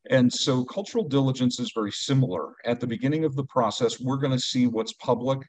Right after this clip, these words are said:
We might see the sim, um, you know, or some other seller-provided documents, and that's it. I've learned a lot about companies' cultures by going out and simply, uh,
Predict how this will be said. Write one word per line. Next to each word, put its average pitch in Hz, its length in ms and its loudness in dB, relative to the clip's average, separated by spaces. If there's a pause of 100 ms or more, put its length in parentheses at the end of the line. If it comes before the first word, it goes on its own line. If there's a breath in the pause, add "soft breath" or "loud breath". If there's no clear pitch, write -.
(400 soft breath)
We 127 140 4
might 110 320 2
see 139 240 0
the 120 100 -4
sim, 127 680 -2 (220)
um, 98 400 -2 (460)
you 113 120 -2
know, 107 140 2
or 117 240 2
some 117 200 0
other 117 280 2
seller-provided 110 840 -2
documents, 123 460 -2
and 110 80 -2
that's 123 240 -2
it. 135 220 -4 (540 soft breath)
I've 175 160 0
learned 262 180 2
a 208 40 0
lot 139 340 2
about 151 280 -2
companies' 131 420 0
cultures 131 420 0
by 104 180 0
going 104 260 0
out 104 120 -2
and - 100 -10
simply, 101 680 -2
uh, 95 260 -4